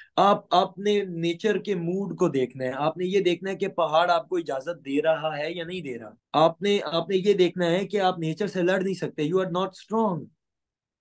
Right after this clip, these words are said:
A brave climber is a dead climber। आपने, आपको ये पता होना चाहिए।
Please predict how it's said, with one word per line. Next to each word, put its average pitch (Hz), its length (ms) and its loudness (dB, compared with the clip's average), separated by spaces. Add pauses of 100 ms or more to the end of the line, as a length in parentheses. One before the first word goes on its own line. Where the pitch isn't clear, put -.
A 151 40 -4 (160)
brave 180 300 8 (140)
climber 190 300 4
is 190 160 0
a 202 60 2
dead 190 200 0 (100)
climber। 135 360 -2 (300)
आपने, 175 340 0
आपको 185 360 0
ये 202 180 -2
पता 202 180 -2
होना 170 260 0
चाहिए। 120 380 -2